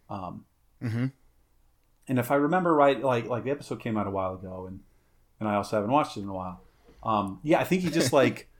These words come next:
Speaker 1: processes and freeze dries a bunch of meat. Um, and, like,
Speaker 2: Okay.
Speaker 1: that's, and that's basically it. And then you just, like, rehydrate it so it makes its own gravy.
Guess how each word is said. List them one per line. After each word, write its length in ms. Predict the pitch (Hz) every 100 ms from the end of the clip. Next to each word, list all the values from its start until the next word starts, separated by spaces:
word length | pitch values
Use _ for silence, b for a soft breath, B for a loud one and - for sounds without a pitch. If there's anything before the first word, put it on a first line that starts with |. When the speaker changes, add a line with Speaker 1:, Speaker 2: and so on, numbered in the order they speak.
| _ _ _ -
Speaker 1:
processes 1000 | - 139 139 147 143 147 139 131 - - _
and 400 | - 117 110 107 -
freeze 600 | - 123 123 127 131 123
dries 800 | 127 123 113 117 123 127 123 - - _ -
a 100 | 107
bunch 220 | 117 117
of 80 | 104
meat. 360 | 110 156 - _ _ _ _ _ - _ _ _ _ _ _ _ _ _ _ _ _ _ _ -
Um, 500 | 110 101 98 98 104 _ _ _
and, 120 | 127
like, 100 | 123 110
Speaker 2:
Okay. 40 |
Speaker 1:
that's, 260 | 113 107 110
and 100 | 120
that's 100 | 104
basically 480 | 110 107 - 104 98
it. 200 | - -
And 100 | 110
then 80 | 107
you 80 | 104
just, 200 | 98 104
like, 260 | 104 101 -
rehydrate 680 | 113 117 110 120 110 110 104
it 240 | 101 - - _ _ _ _ _ -
so 180 | -
it 60 | 110
makes 220 | 113 110
its 140 | 117 120
own 140 | 113
gravy. 500 | 113 104 95 95